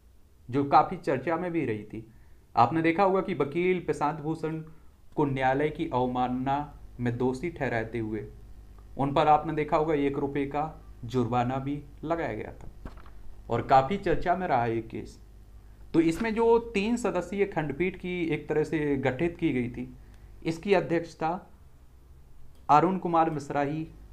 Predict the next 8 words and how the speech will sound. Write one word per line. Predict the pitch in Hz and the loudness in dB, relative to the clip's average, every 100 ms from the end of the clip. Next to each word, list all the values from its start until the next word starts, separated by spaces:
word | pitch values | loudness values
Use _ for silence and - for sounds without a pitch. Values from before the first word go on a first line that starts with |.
| - | -4
कर | 156 | -4
रहे | 120 113 110 | -2 -6 -8
थे, | - 120 - - - - - - - - - 160 | -12 -16 -18 -20 -20 -20 -20 -18 -18 -18 -4 0
ठीक | 160 | 0
है। | 269 - - - - | 0 -4 -12 -20 -2
और | 127 143 | 4 4
इसमें | - 196 | 2 4
आप, | 180 - | 4 4